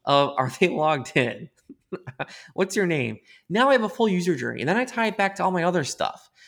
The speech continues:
So if you're an e-commerce store, all the stuff you bought in the past, right?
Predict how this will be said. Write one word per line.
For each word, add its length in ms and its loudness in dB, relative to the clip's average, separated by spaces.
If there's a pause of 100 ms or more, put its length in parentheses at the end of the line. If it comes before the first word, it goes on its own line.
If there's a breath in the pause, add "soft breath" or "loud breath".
(160 loud breath)
So 280 2
if 100 -4
you're 60 0
an 80 2
e-commerce 540 -2
store, 420 -8 (260 soft breath)
all 160 2
the 80 0
stuff 220 -8
you 80 0
bought 220 -2
in 40 -12
the 60 -10
past, 640 -14 (180)
right? 300 -6